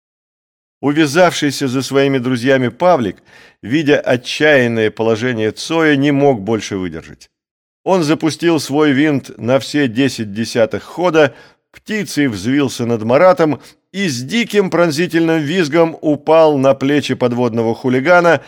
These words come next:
обвил ногами его шею и, перегнувшись вниз головой, стал отрывать руки Марата от ног его жертвы. «Держись, Цой!» визжал он. «Держись, мы его скрутим! И в милицию!»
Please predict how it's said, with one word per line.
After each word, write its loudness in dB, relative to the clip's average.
обвил 2
ногами 4
его 0
шею 2
и, -8
перегнувшись -2
вниз -4
головой, 0
стал 2
отрывать 2
руки 0
Марата 4
от 0
ног 0
его -2
жертвы. -4
«Держись, 0
Цой!» 2
визжал 0
он. -4
«Держись, -2
мы -2
его 4
скрутим! -2
И 2
в -8
милицию!» 0